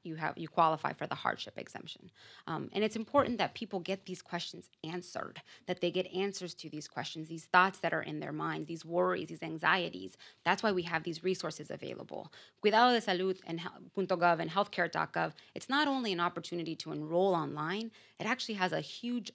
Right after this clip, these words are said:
learn function as well. It's got answers to these questions in ways that people can understand the information rather than looking at a policy guidance that C M S put out. Um, in addition to the call center,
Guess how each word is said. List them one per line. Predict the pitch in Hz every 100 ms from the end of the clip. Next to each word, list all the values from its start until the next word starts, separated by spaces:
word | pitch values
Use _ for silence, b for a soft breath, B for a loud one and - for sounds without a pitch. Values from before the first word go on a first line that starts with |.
| -
learn | 165 196 208 160
function | - - - -
as | -
well. | 160 160 - - - B B
It's | 175
got | 196 190
answers | 185 208 208 185
to | - 156
these | - -
questions | - - - - 131
in | 170 175
ways | 190 214
that | 196 -
people | 170 180
can | 175
understand | 160 160 156 175 175
the | 165
information | 160 151 165 180 175 - 156 - B B
rather | 170 170
than | 165
looking | 170 160
at | 156
a | 151
policy | - 190 160 -
guidance | 165 160 156 156
that | - -
C | -
M | 160 170
S | 160
put | - -
out. | - - - - B B
Um, | - 165 -
in | 190
addition | 196 214 220
to | 202
the | 196
call | 180 214 208
center, | 214 196 190 180 170